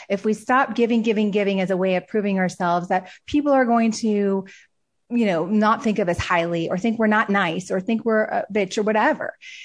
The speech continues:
Like, it's so not true. But because we're so fearful, like you mentioned in the beginning, of being selfish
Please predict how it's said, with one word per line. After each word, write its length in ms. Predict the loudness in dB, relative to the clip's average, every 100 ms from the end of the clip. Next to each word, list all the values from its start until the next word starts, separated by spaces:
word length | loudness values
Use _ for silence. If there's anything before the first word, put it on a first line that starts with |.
| -14 -4
Like, 300 | -2 -2 -4
it's 200 | -6 -6
so 520 | -10 -6 0 2 4 2
not 440 | 2 2 -2 -4
true. 960 | -8 -8 -8 -6 -2 0 0 -2 -4 -12 -20 -20 _
But 200 | -2 0
because 460 | -2 -4 -2 0 0
we're 80 | -4
so 320 | -2 0 0
fearful, 560 | -4 -2 -2 0 0
like 240 | 0 -2 -2
you 80 | -2
mentioned 380 | -2 -2 -4
in 80 | -4
the 40 | -4
beginning, 540 | -6 -4 -2 -2 -4
of 140 | -6
being 200 | -4 -4
selfish 960 | -4 -6 -4 -4 -2 -2 -2 -6 -10 -16